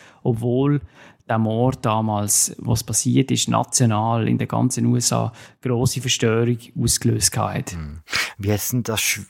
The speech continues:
Speaker 2: was hat's denn gebraucht, dass das Schweigen, äh, überwunden worden ist?
Speaker 1: Er sagt,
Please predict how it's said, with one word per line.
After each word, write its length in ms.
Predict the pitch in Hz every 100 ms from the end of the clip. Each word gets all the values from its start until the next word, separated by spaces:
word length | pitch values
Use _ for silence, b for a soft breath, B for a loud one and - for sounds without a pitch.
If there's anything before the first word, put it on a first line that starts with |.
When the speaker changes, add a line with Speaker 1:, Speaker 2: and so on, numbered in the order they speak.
| -
Speaker 2:
was 140 | 98 120
hat's 180 | 120
denn 160 | - 127
gebraucht, 340 | 101 117 123
dass 180 | 123 104
das 120 | 107
Schweigen, 480 | - - 107 110 113
äh, 400 | 107 92 95 95
überwunden 520 | - 95 87 101 104
worden 380 | 90 92 - 85
ist? 220 | 67 - - B B B B B -
Speaker 1:
Er 180 | 131
sagt, 500 | 160 151 139 160 -